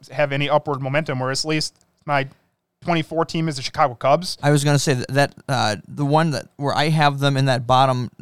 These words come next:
Speaker 2: tier of could be, anyone could be worst within it, only because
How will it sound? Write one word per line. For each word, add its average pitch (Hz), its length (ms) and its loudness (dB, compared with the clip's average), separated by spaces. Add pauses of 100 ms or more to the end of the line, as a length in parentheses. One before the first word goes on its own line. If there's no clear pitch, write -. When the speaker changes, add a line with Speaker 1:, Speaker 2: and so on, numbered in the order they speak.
Speaker 2:
tier 139 280 0
of 120 180 2
could 139 180 2
be, 131 220 2
anyone 131 360 0
could 131 180 -2
be 123 200 -4 (340)
worst 139 420 0
within 131 340 0
it, 165 180 0
only 170 240 0
because 160 560 2